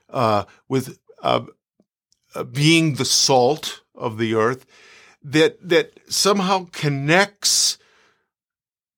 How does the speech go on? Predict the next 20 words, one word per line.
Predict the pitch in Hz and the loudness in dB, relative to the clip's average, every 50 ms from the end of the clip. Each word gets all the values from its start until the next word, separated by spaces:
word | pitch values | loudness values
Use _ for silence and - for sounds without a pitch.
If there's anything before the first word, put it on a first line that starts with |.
| _ _ _ _ _ _ _ _ _ _ _ _ | _ _ _ _ _ _ _ _ _ _ _ _
connects | - - - 156 151 143 143 151 165 180 190 185 - - - - - - _ - | -10 -4 -2 -2 0 0 0 0 0 0 0 0 -2 -4 -4 -4 -4 -8 _ -4
us | 139 151 170 175 170 - - - - - - - _ | 0 0 0 0 2 0 0 0 0 -2 -4 -6 _
to | - - 156 139 | -8 -4 -4 -4
the | 120 117 127 120 - - _ | -2 -2 -4 -4 -4 -6 _
offering | 120 131 151 160 - - 180 170 165 147 123 | -2 -2 -2 -2 -2 -4 -4 -4 -4 -4 -8
of | 117 - _ _ _ | -10 -12 _ _ _
people | - - 156 156 156 - 175 170 165 - _ _ _ - _ _ _ | -12 -10 -8 -10 -8 -8 -10 -10 -10 -12 _ _ _ -20 _ _ _
to | - - 139 | -10 -8 -4
the | 120 123 | -4 -4
Father? | 120 - - 123 131 139 147 180 180 180 _ _ _ _ _ _ _ _ _ _ _ _ _ _ - - - - - - | -4 0 2 2 2 2 0 -4 -8 -10 _ _ _ _ _ _ _ _ _ _ _ _ _ _ -20 -20 -20 -20 -10 -4
I-, | 196 202 190 170 | -4 -4 -2 0
is | 190 202 180 - - | 2 2 2 2 0
Jesus | - - - 220 233 247 233 247 247 226 - | -2 0 0 2 2 2 0 0 -2 -2 0
somehow | - - 214 214 208 190 196 202 196 202 190 | 0 2 2 2 0 0 0 2 2 2 0
saying | 185 - - 202 202 196 180 156 139 127 120 | -2 -2 -2 0 0 2 0 0 0 -2 0
there's | 147 151 147 123 139 | 0 0 0 -2 -4
a | 131 | -6
priestly | - _ _ - - - - 202 214 208 180 - - - 190 185 185 175 | -8 _ _ -18 -16 -10 -6 -6 -4 -2 -2 -2 0 2 2 2 2 2
ministry | 160 151 151 151 156 165 156 - - - - 139 139 127 110 | 2 2 4 4 4 2 2 0 0 -2 -4 -4 -4 -4 -4
here, | 90 123 127 123 113 101 92 - | -2 0 2 2 2 2 -2 -6